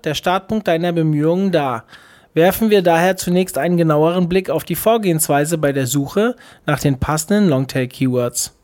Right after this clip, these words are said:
Erstens, die Themenrecherche.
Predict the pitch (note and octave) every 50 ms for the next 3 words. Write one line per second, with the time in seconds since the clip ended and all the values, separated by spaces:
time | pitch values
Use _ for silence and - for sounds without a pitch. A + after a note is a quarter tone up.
0 | _ _ _ _ _ _ _ - - - _ _ _ _ - - - - - -
1 | - - G3 G3 F#3+ - - - A#2+ - - - - A3 G3+ - - A#3+ A#3 G#3+
2 | E3+ C3 C3 B2 - - C3 A2+ A2 - - - - -